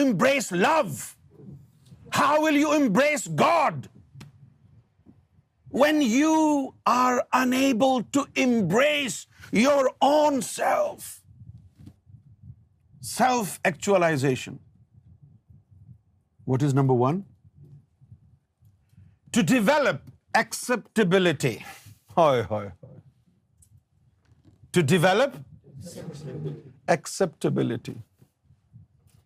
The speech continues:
Charity begins at home, doesn't it? So, first, you need to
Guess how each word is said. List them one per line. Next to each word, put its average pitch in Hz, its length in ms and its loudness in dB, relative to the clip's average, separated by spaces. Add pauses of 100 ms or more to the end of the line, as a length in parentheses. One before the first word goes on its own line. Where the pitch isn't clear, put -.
(640)
Charity 214 440 2
begins 214 460 2
at 180 100 -4
home, 185 540 0 (760)
doesn't 262 360 0
it? - 80 -12 (1300)
So, 170 720 0 (1160)
first, 160 500 0 (880)
you 180 80 4
need 185 300 0
to 202 100 2